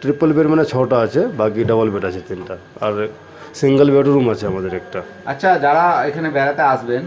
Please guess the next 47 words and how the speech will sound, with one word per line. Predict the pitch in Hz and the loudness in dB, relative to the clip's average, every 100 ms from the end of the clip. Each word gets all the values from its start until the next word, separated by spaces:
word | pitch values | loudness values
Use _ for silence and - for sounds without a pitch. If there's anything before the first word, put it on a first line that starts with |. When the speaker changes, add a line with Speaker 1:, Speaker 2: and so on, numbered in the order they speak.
| 165 180 151 | -6 -2 -2
Speaker 2:
এখানে | 143 151 151 151 143 | -2 -4 -6 -6 -6
আপনার | - 123 135 156 131 | -6 -6 -4 -4 -4
যে | 151 156 | -2 -2
রুমগুলো | 143 151 139 127 | -2 -4 -4 -2
আছে, | 113 123 156 175 | -4 -6 -10 -8
সেই | 151 | -6
রুমগুলোর | 131 139 147 156 | -6 -6 -6 -8
মধ্যে | 151 143 135 127 - | -8 -8 -8 -10 -10
পিক | 180 - | -12 -6
সিজন | 180 170 185 180 - | -4 -2 -2 -4 -8
এবং | 143 143 156 | -10 -4 -2
অফ | 156 - | -4 -6
সিজন, | 135 120 - | -8 -8 -6
এর | 165 | -6
মধ্যে | 165 165 156 | -6 -8 -6
কীরকম | 160 156 143 | -4 -4 -6
কী | 147 139 127 - 123 | -8 -8 -10 -14 -12
রেটের | 123 131 | -10 -10
মধ্যে | 117 107 | -10 -10
হবে? | 92 85 80 - - - - - - - | -12 -14 -18 -20 -20 -20 -20 -20 -20 -2
Speaker 1:
পিক | 180 185 | -2 -2
সিজন | - 180 190 185 | 0 4 6 6
এখানে | 160 170 175 170 165 | 6 4 4 4 4
মে, | 147 151 160 147 | 4 4 4 4
জুনে | 135 147 151 | 2 4 4
হয়, | 135 131 254 - - 123 | 4 2 -2 -8 -18 -6
যেখানে | 113 120 127 | -2 0 0
আপনি | 127 123 131 131 131 127 117 | 0 0 0 0 2 0 0
ব্যালকনি | 123 127 131 139 | 0 0 2 2
রুমগুলো | 139 131 127 135 135 | 2 2 2 2 2
সাড়ে | 127 127 127 | 2 0 0
তিন | 131 131 | 2 2
হাজার | 131 127 | 2 2
টাকা | 131 123 | 2 4
করে | 123 123 | 4 4
রেট | 123 120 | 2 2
আছে, | 110 117 | 0 -4
Speaker 2:
হুম। | 185 - - 123 | -6 -12 -12 -2
Speaker 1:
তাও | 120 123 | 0 2
ওখানে | 117 123 127 | 2 0 0
দু | 117 120 | 0 0
চার | 127 110 | 0 0
পাঁচশো | 120 - 127 | -2 -2 0
টাকা | 120 | 0
ডিসকাউন্ট | 120 107 - 117 | 0 -2 -2 0
করে | 113 113 | 0 0
দিই | 107 | 0